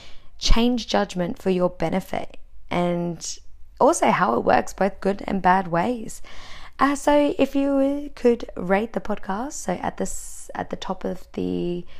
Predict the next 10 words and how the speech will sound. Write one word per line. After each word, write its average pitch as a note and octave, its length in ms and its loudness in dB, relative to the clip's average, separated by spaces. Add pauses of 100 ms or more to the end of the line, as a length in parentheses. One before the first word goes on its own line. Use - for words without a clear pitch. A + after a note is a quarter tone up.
(260)
platform, G#3+ 840 -4
whatever F#3 280 -4
it's G3 140 -8
called, G3+ 360 -2
once G3+ 200 0
you've F3+ 100 -8
listened F#3 240 -4
to F#3 80 -8
three G3+ 280 0
episodes, C4+ 640 -4